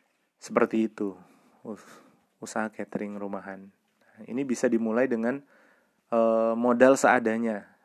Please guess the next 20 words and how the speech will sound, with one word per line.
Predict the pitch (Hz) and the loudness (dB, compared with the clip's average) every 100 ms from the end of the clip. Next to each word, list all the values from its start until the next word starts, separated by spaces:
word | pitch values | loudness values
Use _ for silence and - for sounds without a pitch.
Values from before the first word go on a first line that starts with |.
| _ _ | _ _
Jadi | 104 101 107 | -12 -8 -8
misal | 107 113 110 110 | -6 -4 -4 -2
teman-teman | 110 107 110 117 | -6 -4 -6 -4
ada | 107 104 104 104 _ _ _ _ _ | -4 -4 -6 -12 _ _ _ _ _
skill | - 113 110 | -8 -4 -2
masak, | 110 104 - 147 - _ _ _ _ _ _ _ _ _ _ _ _ | -2 -2 0 0 -2 _ _ _ _ _ _ _ _ _ _ _ _
masak | - 110 104 110 107 | -10 -10 -10 -10 -10
nasi | 101 | -8
goreng | 107 131 156 147 135 131 117 | -4 -2 0 -2 -4 -4 -8
atau | 104 113 | -6 -4
masak | 113 110 - 113 113 113 _ | -4 -6 -4 -2 -2 -6 _
menu | 131 135 151 | -14 -10 -10
sarapan | - 135 135 - 147 135 | -4 0 0 0 -2 -2
atau | 135 143 | -2 0
bahkan | 123 - 151 151 | 0 -2 -6 -8
cuma | - 123 123 | -6 -2 0
masak | 123 - - | 0 0 -4
mie | 139 127 | -4 -4
goreng | 110 110 127 127 | 0 0 2 0
aja, | 117 123 110 101 | -2 0 0 -2